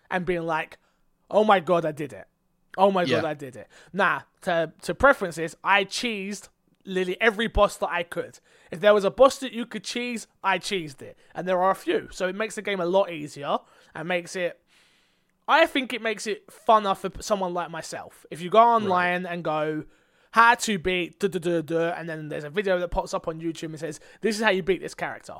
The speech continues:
Speaker 1: Doesn't mean you're gonna beat it first time. Doesn't mean it's gonna be easy. But
Speaker 2: Yeah.
Speaker 1: it shows you how to do it. I'm not gonna say, I, I, every single boss that I tried, though,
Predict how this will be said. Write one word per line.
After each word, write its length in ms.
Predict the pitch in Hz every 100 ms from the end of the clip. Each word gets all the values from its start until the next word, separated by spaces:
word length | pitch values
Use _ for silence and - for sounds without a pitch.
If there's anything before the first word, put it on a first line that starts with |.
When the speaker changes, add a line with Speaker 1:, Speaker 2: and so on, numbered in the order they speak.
| - _ _ -
Speaker 1:
Doesn't 260 | 330 339
mean 120 | 339
you're 100 | 330
gonna 140 | 294 277
beat 220 | 294 247
it 80 | 220
first 280 | 233 226 -
time. 320 | 226 143 156 _
Doesn't 240 | 214 226 254
mean 100 | 247
it's 100 | 233
gonna 180 | 240
be 100 | 214
easy. 520 | 220 247 214 160 - _ _ _ _ _ -
But 400 | 262 180 226 123
Speaker 2:
Yeah. 200 | 117 -
Speaker 1:
it 160 | 208
shows 420 | - 254 240 247 220
you 100 | 220
how 240 | 202 196
to 160 | 180 170
do 200 | 165 170
it. 100 | 117
I'm 120 | 190
not 120 | 226 214
gonna 160 | 220
say, 140 | - 208
I, 260 | 214 226 202
I, 80 | 196
every 260 | 233 254 285
single 300 | - 269 233
boss 240 | 185 190 180
that 80 |
I 100 | 151
tried, 360 | 156 180 165 147
though, 180 | 135